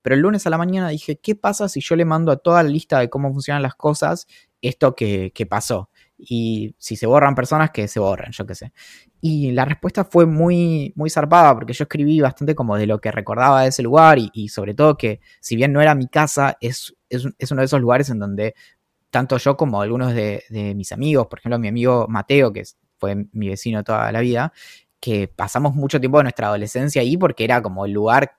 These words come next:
era una especie, o sea, cuando se volvía de noche, era como un espacio donde nosotros podíamos como curtir lo que, la que quisiéramos y podíamos, no sé, estar ahí hasta cualquier hora y no sé,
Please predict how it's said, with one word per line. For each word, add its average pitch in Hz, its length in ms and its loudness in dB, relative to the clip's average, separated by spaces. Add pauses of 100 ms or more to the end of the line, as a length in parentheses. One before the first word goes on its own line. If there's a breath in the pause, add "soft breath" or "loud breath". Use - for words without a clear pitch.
era 151 300 2
una 117 220 -6
especie, 127 360 -6
o - 60 -20
sea, 98 180 -8 (340 soft breath)
cuando 98 200 -6
se 110 380 0
volvía 117 800 0
de 107 100 -6
noche, 147 460 -2 (280 soft breath)
era 131 220 2
como 117 240 -6
un 135 80 -2
espacio 123 580 2
donde 98 360 -6
nosotros 131 400 -2 (320)
podíamos 117 420 -4
como 90 220 -12
curtir 123 580 -4
lo 107 160 -6
que, 90 240 -12
la 92 160 -10
que 95 140 -10
quisiéramos 110 640 -2
y 101 100 -20
podíamos, 101 400 -6
no 110 80 -8
sé, - 220 -8
estar 113 220 -2
ahí 123 180 2
hasta 127 160 -2
cualquier 120 340 -2
hora 107 500 0
y 98 80 -10
no 101 80 -12
sé, 101 180 -8